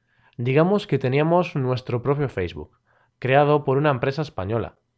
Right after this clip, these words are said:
La red social que utilizaban todos los jóvenes españoles era Twenty. Fue una red social súper popular desde el año dos mil ocho hasta el año dos mil doce, más o menos.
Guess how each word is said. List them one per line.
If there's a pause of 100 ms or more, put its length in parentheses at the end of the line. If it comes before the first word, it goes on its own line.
(560)
La
red
social
que
utilizaban
todos
los
jóvenes
españoles
era
Twenty. (600)
Fue
una
red
social
súper
popular (240)
desde
el
año
dos
mil
ocho
hasta
el
año
dos
mil
doce,
más
o
menos.